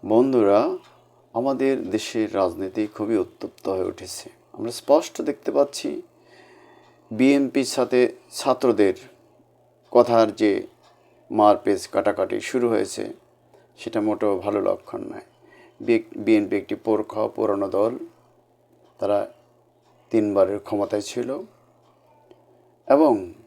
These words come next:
গত স্বৈরাচারের, শেখ হাসিনার নেতৃত্বাধীন স্বৈরাচারের প্রায় ষোলো বছরে নানা মুখে নির্যাতনের শিকার হয়েছে। তারা এখন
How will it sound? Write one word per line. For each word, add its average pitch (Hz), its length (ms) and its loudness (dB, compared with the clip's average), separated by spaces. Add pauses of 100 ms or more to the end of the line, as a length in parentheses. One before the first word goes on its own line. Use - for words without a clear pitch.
(500)
গত 117 420 6 (1160)
স্বৈরাচারের, 104 760 4
শেখ 113 240 -2
হাসিনার 104 360 -6
নেতৃত্বাধীন 98 600 -8
স্বৈরাচারের 95 680 -6 (840)
প্রায় 135 220 8
ষোলো 113 340 -2
বছরে - 380 -8 (800)
নানা 160 360 2
মুখে 123 320 0
নির্যাতনের 98 680 -2
শিকার 110 400 -2
হয়েছে। 135 360 -6 (800)
তারা 104 220 6
এখন 95 460 0